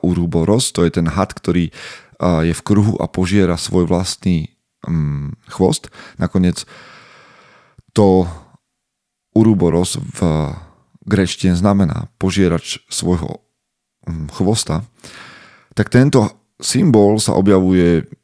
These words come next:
jak v Číne, alebo teda na, na azijskom kontinente, tak sa objavuje aj v Egypte. A je to veľmi zaujímavé, že, že takýto, nájdete to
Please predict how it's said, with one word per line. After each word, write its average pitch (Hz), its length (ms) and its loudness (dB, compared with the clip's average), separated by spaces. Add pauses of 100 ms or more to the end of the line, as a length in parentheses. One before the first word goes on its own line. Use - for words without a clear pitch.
(140)
jak 87 720 -4
v - 480 -12
Číne, 131 560 4
alebo 87 240 0
teda 85 160 -2
na, 78 100 -4 (140)
na 87 120 0 (160)
azijskom 123 360 -2
kontinente, 95 640 0
tak 95 160 -4
sa 82 160 -2
objavuje 87 720 0 (320)
aj 82 240 -2
v - 80 -20
Egypte. - 480 0 (1040)
A 95 160 2
je - 40 -2
to 127 120 2
veľmi 139 160 4
zaujímavé, 95 560 0 (560)
že, 85 320 -4
že 87 160 -8
takýto, 85 480 -6
nájdete 101 560 0
to 95 240 0